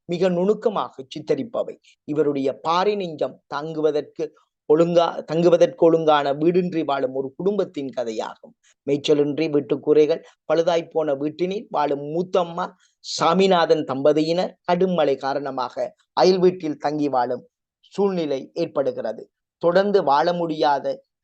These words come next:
நிலையில் மீண்டும் தன் வீட்டுக்கு வந்து வாழும் சூழலில் வீட்டுச் சுவர் இடிந்து அக்குடும்பம்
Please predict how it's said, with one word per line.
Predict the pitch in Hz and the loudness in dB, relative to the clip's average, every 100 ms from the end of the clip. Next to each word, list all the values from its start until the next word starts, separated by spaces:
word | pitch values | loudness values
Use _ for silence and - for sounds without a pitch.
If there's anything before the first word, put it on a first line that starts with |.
| _ | _
நிலையில் | 143 156 175 220 214 | -2 0 0 -8 -8
மீண்டும் | 165 190 185 160 | -4 -4 -2 -4
தன் | 151 151 | -2 -6
வீட்டுக்கு | 151 160 170 143 156 | -4 -6 -6 -2 0
வந்து | 143 143 135 | 0 -2 -4
வாழும் | 127 131 127 | -2 -4 -8
சூழலில் | - 156 165 190 - _ _ 170 | -8 -2 -2 -4 -12 _ _ -6
வீட்டுச் | 202 180 - | -4 -6 -8
சுவர் | 151 139 - - | -2 0 -2 -6
இடிந்து | 170 196 180 139 135 _ - | -2 0 -2 -4 -6 _ -10
அக்குடும்பம் | 147 - 175 170 151 131 | -10 -2 -2 0 -2 -4